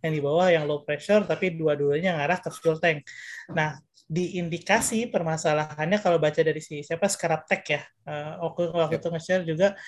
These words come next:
Speaker 2: Iya, Skarap.
Speaker 1: itu di yang, eh, apa namanya, high, high pressure-nya gitu. Jadi kemungkinan ada bocornya di, eh,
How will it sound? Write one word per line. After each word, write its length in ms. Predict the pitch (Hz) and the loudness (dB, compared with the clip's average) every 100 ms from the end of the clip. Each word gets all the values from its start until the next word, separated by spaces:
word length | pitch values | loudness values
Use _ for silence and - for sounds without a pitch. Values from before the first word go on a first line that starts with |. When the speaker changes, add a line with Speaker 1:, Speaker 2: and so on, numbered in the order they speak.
| 160 | -4
Speaker 2:
Iya, 100 | 139 | -4
Skarap. 240 | - - - | -2 -2 4
Speaker 1:
itu 100 | 226 | 4
di 180 | 180 214 233 - - - | 6 4 2 -4 -14 0
yang, 640 | 180 170 165 165 165 160 | 6 6 6 2 -2 -6
eh, 460 | 160 147 147 143 143 165 | -6 -6 -4 -2 -2 -4
apa 160 | - 190 | 0 2
namanya, 400 | 180 165 175 185 | 2 2 0 -2
high, 400 | - 160 156 156 _ _ _ _ _ _ - - | 0 0 0 -4 _ _ _ _ _ _ -4 4
high 160 | 175 | 6
pressure-nya 560 | 170 165 160 175 190 180 | 8 6 6 4 4 4
gitu. 160 | 160 | 2
Jadi 240 | 147 160 214 | -2 -2 0
kemungkinan 480 | 180 165 180 226 233 - - - - | 0 0 2 2 0 -10 -16 -16 -2
ada 220 | 185 160 170 | 2 6 6
bocornya 880 | 156 156 156 160 143 139 196 262 269 - _ | 6 4 2 -2 -2 0 2 2 0 -8 _
di, 720 | 151 143 185 240 262 277 - | -12 -2 0 2 2 0 -4
eh, 640 | _ - 175 160 156 151 | _ 0 2 4 2 0